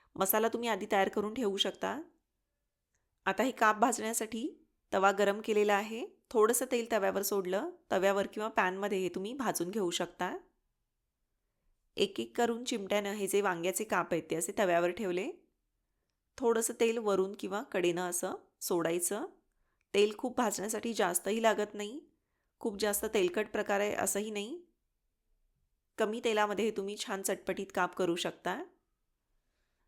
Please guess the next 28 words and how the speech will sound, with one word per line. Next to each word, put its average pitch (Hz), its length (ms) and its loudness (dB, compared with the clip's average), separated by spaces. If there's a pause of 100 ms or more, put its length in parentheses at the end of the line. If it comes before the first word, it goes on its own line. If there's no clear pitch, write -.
(200)
गॅस 208 300 2
मध्यम 240 320 0
आचेवर 240 280 2
ठेवायचा. 202 520 -2 (300)
एक 180 160 -4
दोन 208 240 6
ते 262 140 -2
तीन 226 160 -4
मिनिटांनी 214 440 -4
बाजू 202 340 4
चेक 202 300 -4
करा. 202 240 0 (760)
अशी - 320 -2
छान 220 400 -2
खरपूस 233 560 -4 (160)
अशी - 180 -6
ही 233 100 -4
बाजू 208 340 0
भाजली 208 400 0
गेली 214 340 -4 (120)
की 214 100 -6
मग 196 160 -2
याची 180 180 -2
बाजू 185 240 2
पलटायची. 175 640 -2 (1800)
दुसऱ्या 240 280 2
बाजूनं 247 280 0
सुद्धा 240 360 -2